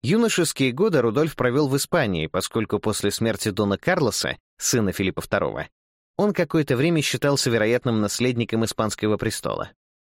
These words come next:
Вернувшись в Вену в тысяча пятьсот семьдесят первом году, Рудольф предпочитал говорить по-испански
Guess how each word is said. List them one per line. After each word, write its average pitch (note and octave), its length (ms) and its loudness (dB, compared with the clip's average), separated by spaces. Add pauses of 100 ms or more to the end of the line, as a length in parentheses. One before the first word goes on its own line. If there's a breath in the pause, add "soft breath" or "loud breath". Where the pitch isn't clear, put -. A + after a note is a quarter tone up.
(340)
Вернувшись F3+ 640 0
в G#2+ 40 -2
Вену C3 360 2
в - 80 -12
тысяча D3 340 0
пятьсот A2+ 320 -2
семьдесят G#2 420 0
первом F#2+ 320 0
году, C#3+ 340 0 (120)
Рудольф D#3+ 400 2
предпочитал E3 580 0
говорить B2 380 0
по-испански E3+ 680 -2